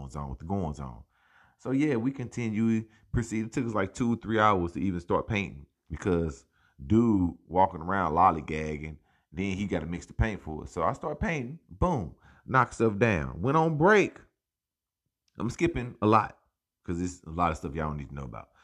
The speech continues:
Boom. Get to lunch. Man, this is where I realized I don't wanna go back there ever again. <laughs>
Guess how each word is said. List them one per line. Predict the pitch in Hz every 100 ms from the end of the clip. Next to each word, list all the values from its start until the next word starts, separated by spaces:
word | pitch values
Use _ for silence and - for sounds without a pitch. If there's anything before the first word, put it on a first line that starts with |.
| _ _ _
Boom. | - 180 131 87
Get | 107 135
to | 127
lunch. | 170 208 - - - _ _ _ _ _ _ _ _ _
Man, | - 104 127 131 131 123
this | 135 135
is |
where | 104 104 85
I | 92
realized | 98 80 73 71 67 - _ _
I | -
don't | 78
wanna | 69 71
go | 65
back | 62 64 58
there | 62 65
ever | 65 67
again. | 67 67 65 65 _ _ _ _ _
<laughs> | 247